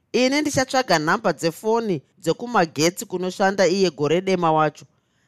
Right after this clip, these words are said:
Ndimubvunze kuti chirudzii chinoita mukadzi wake."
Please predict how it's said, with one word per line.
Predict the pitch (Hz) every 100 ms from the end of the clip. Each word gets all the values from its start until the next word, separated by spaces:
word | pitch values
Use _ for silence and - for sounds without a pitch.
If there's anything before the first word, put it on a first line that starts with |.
| -
Ndimubvunze | 170 277 311 202 185 170
kuti | 208 240 196
chirudzii | - 294 320 247 - 143 175 175 226
chinoita | 247 208 202 196 180
mukadzi | 156 - 170 139
wake." | 131 127 -